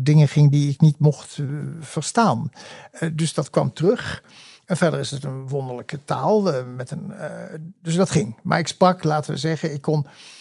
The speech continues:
ik kon het zo'n beetje voor veertig procent spreken en voor vijftig, zestig procent verstaan. Maar ik was vooral heel goed in empathisch kreunen.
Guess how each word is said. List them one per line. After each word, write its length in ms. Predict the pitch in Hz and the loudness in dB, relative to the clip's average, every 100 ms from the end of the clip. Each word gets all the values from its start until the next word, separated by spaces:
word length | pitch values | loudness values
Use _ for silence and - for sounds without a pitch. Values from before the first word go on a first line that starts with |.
| - | -18
ik 140 | - 151 | -8 -2
kon 220 | 160 151 | 2 2
het 140 | 139 | 0
zo'n 320 | - - 92 - | -4 -4 -2 0
beetje 360 | 147 139 - | 0 -2 -4
voor 160 | 143 139 | -6 -2
veertig 400 | - 175 - 131 | 6 6 6 0
procent 440 | - 135 - 139 | -4 -2 0 0
spreken 720 | - - - 165 190 190 - - | -2 -6 2 6 8 6 4 2
en 120 | 131 | 2
voor 160 | - | -2
vijftig, 440 | 127 160 156 - - | 2 4 4 4 0
zestig 360 | - 156 - 135 | 4 4 2 -6
procent 420 | - - - - | -6 -4 -4 -4
verstaan. 720 | - - - - 139 160 214 | -10 -10 -10 -6 -4 0 2
Maar 80 | 170 | 0
ik 80 | 143 | 0
was 160 | 139 - | -4 -2
vooral 180 | 151 143 | 2 6
heel 140 | 175 | 6
goed 220 | - 170 | 6 2
in 120 | 151 | 2
empathisch 680 | - 156 - 160 160 147 - | 6 6 8 6 6 0 -2
kreunen. 560 | - 196 190 151 117 | 6 10 10 8 6